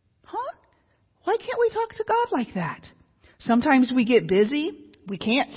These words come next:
see him, so how do we know that he's here? We don't know.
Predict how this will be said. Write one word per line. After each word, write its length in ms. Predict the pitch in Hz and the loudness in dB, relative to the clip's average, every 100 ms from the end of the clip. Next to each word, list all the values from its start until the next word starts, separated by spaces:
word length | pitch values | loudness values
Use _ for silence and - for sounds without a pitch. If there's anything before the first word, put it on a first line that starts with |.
| - | -6
see 180 | 240 294 | -2 0
him, 160 | 294 | -2
so 160 | - 269 | 0 0
how 200 | 156 175 | 2 2
do 80 | 208 | 2
we 140 | 247 | 2
know 180 | 247 269 | 2 2
that 160 | 285 302 | 0 -2
he's 240 | 320 311 | -2 -2
here? 420 | 339 480 466 131 - - _ _ _ _ _ _ _ _ - | 0 2 0 -2 -12 -20 _ _ _ _ _ _ _ _ -6
We 180 | 190 233 | -2 2
don't 240 | 466 494 | 0 0
know. 400 | 185 135 165 302 | -4 -4 -4 -4